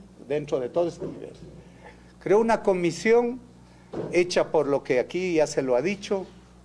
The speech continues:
por el señor de la Torre, que a más de ser ecuatoriano, él ahora mejor responde al Fondo Monetario y al Banco Mundial. Eso es la verdad. Y él fue el que vino diciendo desde muchos años atrás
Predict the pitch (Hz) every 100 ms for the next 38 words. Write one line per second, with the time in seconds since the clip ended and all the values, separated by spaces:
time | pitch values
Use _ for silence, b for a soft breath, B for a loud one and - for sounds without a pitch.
0 | - - 131 127 - 135 170 165 147 131
1 | 208 214 190 190 - b b b b b
2 | b b - 160 160 160 180 202 156 151
3 | - 185 170 143 127 165 160 175 190 208
4 | 196 185 - 156 165 160 127 135 156 160
5 | 160 - - - 127 131 - 165 147 135
6 | - - 214 220 214 214 - b b -
7 | 123 113 196 208 185 165 165 170 233 240
8 | 180 147 151 139 127 107 92 - - -
9 | - 233 233 226 208 185 170 160 214 160
10 | - - b b b b b b b 139
11 | 185 226 220 214 220 220 180 175 156 185
12 | 190 170 127 180 165 156 127 120 147 202
13 | 294 - 196 214 208 175 180 214 233 -